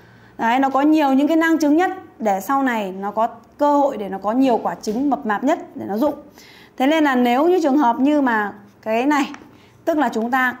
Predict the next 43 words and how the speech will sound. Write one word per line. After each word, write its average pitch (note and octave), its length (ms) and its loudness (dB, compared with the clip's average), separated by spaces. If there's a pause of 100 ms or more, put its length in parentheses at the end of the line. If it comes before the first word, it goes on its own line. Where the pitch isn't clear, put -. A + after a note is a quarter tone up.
(440)
bắt D#4+ 160 0
đầu A#3 180 2
cai B3 240 0
sữa B3+ 200 -2
lợn - 180 -2
con A#3+ 220 0 (560)
thì A3 180 0
chúng A3 120 0
ta B3 120 -2
sẽ B3 120 -4
sử A3+ 140 -2
dụng. G3 160 -6 (840)
Thì A#3+ 160 2
chúng A#3+ 160 -2
ta C4+ 120 0
sử A3+ 160 -2
dụng A#3 140 -2 (320)
trong B3 180 0
vòng G#3 300 0
tầm G3+ 180 0
khoảng G3 200 -4
năm D4+ 160 2
ngày A#3+ 220 0 (400)
thì A3+ 100 0
sau C4+ 280 0
đó A#3 360 2
tầm G#3+ 160 -2
vài A3 180 -2
ngày A3+ 160 0
nữa A#3+ 180 -2
thôi C4 320 2
là G#3 140 -2
sẽ A3+ 140 -4
thấy A3+ 140 -2
hiện C#4 180 -2
tượng A#3 140 -6
lên A#3+ 180 -2
giống A#3 220 0
xảy G3+ 220 -8
ra G#3+ 320 -2 (100)
rất C#4 120 -2
là A#3+ 100 -2
nhanh. B3 280 0